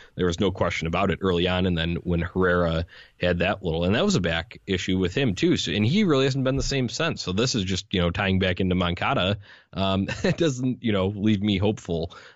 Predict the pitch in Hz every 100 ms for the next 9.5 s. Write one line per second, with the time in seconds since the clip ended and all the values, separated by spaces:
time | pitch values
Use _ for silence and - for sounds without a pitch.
0 | - 82 82 82 82 - 98 87 98 90
1 | - 95 95 78 78 - - 85 80 80
2 | - 87 87 - 82 80 - 87 87 87
3 | - 87 82 - 98 87 90 82 82 76
4 | 80 78 - 90 - 65 82 82 82 80
5 | 85 85 78 - - - - 92 80 73
6 | 82 85 90 85 82 85 - 92 87 80
7 | 80 - 76 - 65 - - 85 85 -
8 | - 82 78 82 80 80 73 - 80 60
9 | 73 50 50 50